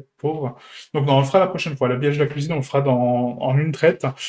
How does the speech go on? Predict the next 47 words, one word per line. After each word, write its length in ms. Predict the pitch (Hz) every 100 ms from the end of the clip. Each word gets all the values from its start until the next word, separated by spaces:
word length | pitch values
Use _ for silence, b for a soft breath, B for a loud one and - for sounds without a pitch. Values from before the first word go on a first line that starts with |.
| B
On 120 | 139
va 60 | 135
faire 200 | 135 151
donc, 240 | 139 131
euh, 120 | 131 123
deux 200 | 123 160
chaises, 480 | - 156 165 165 120
une 160 | 160 143
table, 420 | 151 170 185 196 - _ _ _ _ - -
euh, 340 | 147 131 131
une 80 | 147
structure, 680 | 135 - 147 - 165 165 - _ b b b
voilà, 180 | 135 131
donc 220 | 135 127
dans 80 | 123
le 80 | 127
fond, 340 | - - 165 - _ _ _ _ _ -
ici, 320 | 139 - 156
pour 180 | 147 131
habiller 180 | 123 131
un 80 |
petit 120 | 131 -
peu 140 | 139
donc, 140 | 127
la 80 | 123
cuisine, 420 | 120 123 117 151
et 100 | 160
là, 100 | 131
des 140 | 131 123
petits 200 | - 143
meubles 280 | 139 135 127
de 80 |
rangement 440 | 123 127 117 131 139
et 40 |
un 80 | 117
frigo, 300 | - 131 127
pourquoi 280 | 123 - 117
pas. 200 | 120 117 B B B -
Comme 100 | 127
ça, 140 | -
ça 140 | 131 127
fera 200 | - 127
une, 100 | 127
une 240 | 120 120
jolie 360 | 120 123 127 _
cuisine, 400 | - 117 127 127
euh, 500 | 120 120 131 131 139